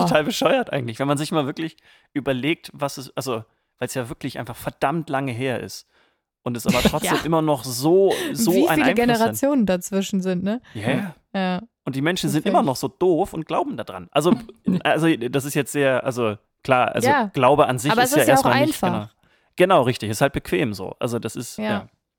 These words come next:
Speaker 2: genau.
Speaker 1: Gott.
Speaker 3: Aber da haben wir heute, heute früh schon beim Kaffee auf dem Balkon drüber gesprochen, dass eigentlich alle Menschen wirklich toll und angenehm nebeneinander existieren und leben könnten.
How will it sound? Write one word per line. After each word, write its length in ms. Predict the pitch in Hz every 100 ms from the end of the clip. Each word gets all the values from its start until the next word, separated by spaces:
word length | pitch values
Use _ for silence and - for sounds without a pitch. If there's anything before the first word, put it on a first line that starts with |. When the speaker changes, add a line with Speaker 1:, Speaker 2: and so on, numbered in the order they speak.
| _
Speaker 2:
genau. 340 | 226 214 208 - _ _ _ _ _
Speaker 1:
Gott. 300 | - - - _ _ _ 131 117 - - _ _ _ _ _ _ _ _ -
Speaker 3:
Aber 140 | 139
da 60 | 139
haben 100 | 139
wir 100 | 127
heute, 220 | 127 135 - 170
heute 140 | -
früh 240 | - 170
schon 160 | 156 135
beim 160 | 123 123
Kaffee 320 | 139 143 131
auf 160 | 117
dem 100 | 127
Balkon 320 | 117 113 123 120
drüber 240 | 117 113
gesprochen, 560 | - - 113 117 117 - _ _ _ _ _
dass 160 | - -
eigentlich 380 | 139 147 139 143
alle 200 | 151 156
Menschen 580 | 147 143 - 123 123 _ _ _
wirklich 420 | - 156 151 - _ _ -
toll 260 | 147 165
und 320 | 175 143 147 165 160 _ -
angenehm 500 | 156 170 143 139 139
nebeneinander 440 | 139 139 135 135
existieren 720 | 123 - - - 143 123 131
und 180 | - 127
leben 260 | 127 117 117
könnten. 440 | 120 120 120